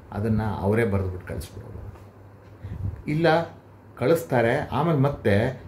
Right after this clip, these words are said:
ಭಯ ಬಿದ್ದು ಲಾಯರ್ ಹತ್ರ ಹೋಗ್ತಾರೆ. ಆವಾಗ ನೀವು ಮಾಡಿರ್ತಕ್ಕಂಥ ತಪ್ಪು, ನೀವು ಮಾಡಿರ್ತಕ್ಕಂಥ ಲೆಟ್ರಲ್ಲಿ ನೀವೇನು ಹೇಳಿರ್ತೀರಲ್ಲ, ಲಾಯರ್ notice ಕೊಡ್ಸೋಕ್ಕೆ, ಲಾಯರ್ ಹತ್ರ ಹೋಗೋಕ್ಕಿಂತ ಮೊದಲು ನೀವು ನಿಮ್ಮ ಲೆಟ್ರನಲ್ಲಿ admit ಮಾಡ್ಕೊಂಡಿರ್ತೀರಲ್ಲ, allegation ಮಾಡಿರ್ತೀರಲ್ಲ, ಅದನ್ನು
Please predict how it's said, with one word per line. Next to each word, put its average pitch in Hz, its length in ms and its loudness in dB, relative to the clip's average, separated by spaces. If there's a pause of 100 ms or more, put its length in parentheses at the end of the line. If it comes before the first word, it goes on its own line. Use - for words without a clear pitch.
(120)
ಭಯ 139 200 8
ಬಿದ್ದು 107 600 0 (140)
ಲಾಯರ್ 107 160 2
ಹತ್ರ - 140 -6
ಹೋಗ್ತಾರೆ. - 400 -12 (120)
ಆವಾಗ 117 340 6
ನೀವು 120 340 2
ಮಾಡಿರ್ತಕ್ಕಂಥ 110 680 -2
ತಪ್ಪು, 110 340 -2
ನೀವು 110 180 4
ಮಾಡಿರ್ತಕ್ಕಂಥ 107 640 -2
ಲೆಟ್ರಲ್ಲಿ 104 500 2
ನೀವೇನು 113 280 2
ಹೇಳಿರ್ತೀರಲ್ಲ, 98 540 -4 (460)
ಲಾಯರ್ 110 280 4
notice 110 360 -2 (240)
ಕೊಡ್ಸೋಕ್ಕೆ, 110 400 0
ಲಾಯರ್ 113 260 2
ಹತ್ರ - 120 -2
ಹೋಗೋಕ್ಕಿಂತ 104 480 2
ಮೊದಲು 107 340 2
ನೀವು 131 280 4
ನಿಮ್ಮ 123 360 4 (360)
ಲೆಟ್ರನಲ್ಲಿ 131 440 6
admit 135 340 4
ಮಾಡ್ಕೊಂಡಿರ್ತೀರಲ್ಲ, 80 720 -4 (260)
allegation 131 500 6
ಮಾಡಿರ್ತೀರಲ್ಲ, 92 540 0 (440)
ಅದನ್ನು 95 720 -2